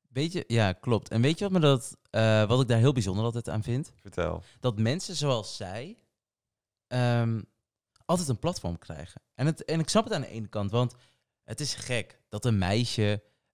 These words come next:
Speaker 1: een, een hoog opgeleid, ik weet niet eens of ze hoog opgeleid is. En dat doet er ook niet toe eigenlijk. Maar dat gewoon eigenlijk een Nederlands meisje, ehm, die gewoon hier geboren is en hier gewoon haar opvoeding heeft gehad, zeg maar,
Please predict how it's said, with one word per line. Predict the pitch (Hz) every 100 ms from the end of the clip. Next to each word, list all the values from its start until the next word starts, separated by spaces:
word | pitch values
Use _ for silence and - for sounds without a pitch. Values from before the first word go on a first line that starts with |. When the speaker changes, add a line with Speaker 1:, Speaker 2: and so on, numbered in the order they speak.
| -
Speaker 1:
een, | 110 107 101 95 - _ _ _ _
een | - 101
hoog | 107 117
opgeleid, | - - - 104 98
ik | - 92
weet | 107 101
niet | 95 92
eens | 92
of | 73
ze | - 92
hoog | 90 95 95 92 - -
opgeleid | 73 - 101 90 87
is. | -
En | - 120 110 98
dat | 120 113 95
doet | 104
er | 92 90
ook | 85
niet | 87
toe | - 82 -
eigenlijk. | 87 85 - 87 _ _ _
Maar | 113
dat | 123
gewoon | - 120
eigenlijk | - 120 - 113
een | 107
Nederlands | 120 147 151 123 117 107 - _
meisje, | - 107 113 127 123 117 110 110 _ _ _ _
ehm, | 110 107 101 95 92 _
die | - 104 107
gewoon | 117
hier | 110 127
geboren | - 113 113 117 113 85
is | 107 107
en | 101
hier | 107 131
gewoon | 139 127
haar | 123
opvoeding | - 104 - 110 107
heeft | 104 -
gehad, | 95 98 98
zeg | - 98
maar, | - 98 -